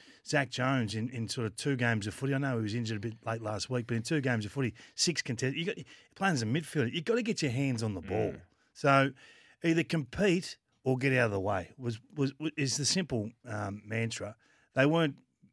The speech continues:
Speaker 1: they were horrible without the football last week, so they got a lot of scope for improvement. I don't think they'll be winning this week, but I think that they've got to get their brand back. And, and they may lose the next two or three.
Speaker 2: No,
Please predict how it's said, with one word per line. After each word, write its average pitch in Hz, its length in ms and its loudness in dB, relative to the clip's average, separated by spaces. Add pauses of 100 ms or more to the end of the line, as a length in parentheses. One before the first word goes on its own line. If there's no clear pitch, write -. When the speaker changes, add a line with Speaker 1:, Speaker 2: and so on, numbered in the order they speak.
(120)
Speaker 1:
they 135 100 0
were 120 100 2
horrible 151 420 2
without 120 260 4
the 101 80 -14
football 120 360 -6
last 104 320 -4
week, 110 220 -8
so 190 100 -4
they 214 100 2
got 226 120 4
a 220 40 6
lot 226 200 4
of 220 60 2
scope 143 280 2
for 123 140 -8
improvement. 110 540 -2 (400)
I 208 100 4
don't 262 180 4
think 175 200 2
they'll 135 140 6
be 113 120 0
winning 120 320 0
this 127 180 0
week, 92 220 -6
but 131 120 -2
I 131 40 2
think 160 200 -4
that 170 60 -8
they've 165 100 -2
got 147 100 0
to 139 80 0
get 123 100 -6
their 120 120 -2
brand 107 340 -2
back. - 320 -6 (500)
And, 135 220 0
and 160 100 2
they 185 80 4
may 240 220 6
lose 175 280 6
the 131 80 2
next 123 280 2
two 131 140 2
or 104 60 0
three. 135 360 -4 (260)
Speaker 2:
No, 123 280 2